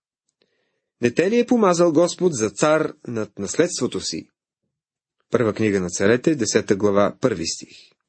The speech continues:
Самуил помазва Саул за цар и след това го целува, което вероятно беше израз на личната му симпатия към младежа.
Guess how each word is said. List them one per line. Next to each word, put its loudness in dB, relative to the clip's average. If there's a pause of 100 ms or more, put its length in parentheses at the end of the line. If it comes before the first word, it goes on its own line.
(1160)
Самуил 2
помазва 2
Саул 2
за 0
цар -2 (340)
и -6
след 0
това 2
го 0
целува, 2 (240)
което 2
вероятно 2
беше 0
израз 2 (100)
на -2
личната 2
му 0
симпатия 0 (140)
към -2
младежа. 0